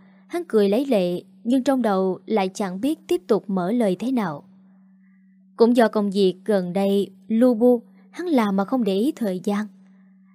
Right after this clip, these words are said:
Bây giờ đã hơn chín giờ tối, sức khỏe Lương Tú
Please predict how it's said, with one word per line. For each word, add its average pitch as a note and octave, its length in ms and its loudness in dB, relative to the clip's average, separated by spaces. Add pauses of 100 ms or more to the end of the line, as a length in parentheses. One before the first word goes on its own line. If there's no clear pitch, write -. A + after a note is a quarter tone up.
(120)
Bây A3+ 120 6
giờ G#3 180 6
đã G#3+ 140 6
hơn G#3+ 260 2
chín A3+ 280 -2
giờ G#3 240 -2
tối, G#3 320 -2 (280)
sức F#4+ 280 -2
khỏe G#3 220 -2
Lương G#3+ 240 0
Tú A#3 160 -2